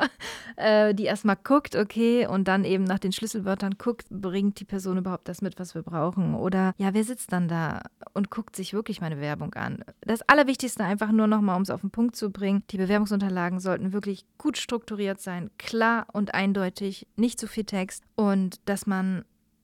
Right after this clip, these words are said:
als Personalverantwortliche wirklich innerhalb von wenig-, wenigen Sekunden erkennt, wer bewirbt sich da bei mir, was bringt die Person mit,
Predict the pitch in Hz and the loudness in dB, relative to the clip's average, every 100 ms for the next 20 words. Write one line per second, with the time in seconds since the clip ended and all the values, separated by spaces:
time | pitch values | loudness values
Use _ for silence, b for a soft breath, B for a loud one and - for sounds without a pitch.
0 | _ - 190 - 190 185 214 - 208 214 | _ -6 -6 -6 -4 2 2 2 0 0
1 | 208 202 208 208 - 214 214 208 208 196 | -4 -2 -2 -2 -2 2 2 2 2 2
2 | 190 254 277 240 226 208 247 277 240 214 | 2 2 2 -2 -4 -4 -2 2 2 0
3 | 208 - 226 196 - - 226 233 226 - | -4 2 2 2 -2 -2 0 2 0 0
4 | 185 269 277 277 269 240 247 240 233 233 | 2 4 4 2 0 -4 -2 2 4 4
5 | 240 B B - 226 240 220 220 214 196 | 2 B B -4 -2 -2 -2 -2 -6 -2
6 | 202 208 240 - | 0 2 2 -2